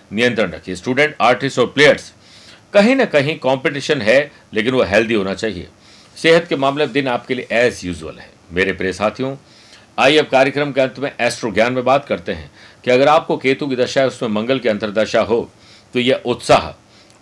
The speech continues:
पराक्रम में वृद्धि करती है। मंगल आपको टेक्नो-, अ, technically आगे रखते हैं, पराक्रमी बनाते हैं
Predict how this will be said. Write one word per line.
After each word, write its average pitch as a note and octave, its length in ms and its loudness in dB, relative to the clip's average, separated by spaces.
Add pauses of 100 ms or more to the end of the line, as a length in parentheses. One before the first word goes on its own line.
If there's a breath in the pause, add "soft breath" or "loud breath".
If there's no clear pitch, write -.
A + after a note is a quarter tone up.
पराक्रम B2+ 420 2
में A2 60 -2
वृद्धि G2+ 320 -6
करती F2 280 -8
है। D2 120 -20 (320 soft breath)
मंगल D3+ 280 2
आपको C#3 200 2
टेक्नो-, C3+ 440 -4
अ, A2 200 4
technically B2 460 -2
आगे A2+ 220 2
रखते B2+ 220 -2
हैं, C#3+ 160 -4
पराक्रमी B2+ 400 2
बनाते F#2 380 -6
हैं E2 220 -14